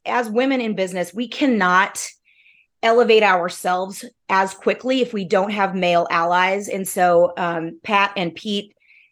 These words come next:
thank you. Thank you so much for, for listening and for all of your, um, commenting as well. And Paula, can you talk a little bit about,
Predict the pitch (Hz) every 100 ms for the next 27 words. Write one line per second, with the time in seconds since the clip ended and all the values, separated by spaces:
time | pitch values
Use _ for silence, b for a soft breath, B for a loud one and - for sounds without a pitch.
0 | _ - 214 208 - 202 185 180 185 185
1 | 180 185 175 190 180 170 - - - 185
2 | 170 165 160 - 185 170 175 - 180 165
3 | 165 - 165 170 160 170 160 156 156 -
4 | b b b b - 175 170 175 - -
5 | - 180 180 170 175 170 160 - 175 180
6 | 175 262 320 170 170 b b b b b
7 | - 269 269 339 349 277 - - 320 381
8 | - 403 453 403 320 262 208 196 196 196
9 | - 190 185 180 180 -